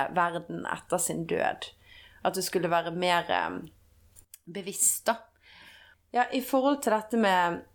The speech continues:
ja, gjenferd, da, som du snakker om, så er det som sagt sånn at folk kan,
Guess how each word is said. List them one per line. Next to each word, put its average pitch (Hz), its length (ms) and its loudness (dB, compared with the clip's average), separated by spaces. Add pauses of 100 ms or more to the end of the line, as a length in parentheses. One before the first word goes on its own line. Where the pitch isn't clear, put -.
(180)
ja, 180 300 4
gjenferd, 175 880 -4
da, 247 160 2 (160)
som 185 220 -6
du 170 60 -6
snakker 170 400 -2
om, 165 300 2
så - 200 2
er 269 180 4
det 202 80 -4
som 208 120 -4
sagt 226 300 0
sånn 220 160 0
at 185 100 -2
folk 233 300 0
kan, 175 240 0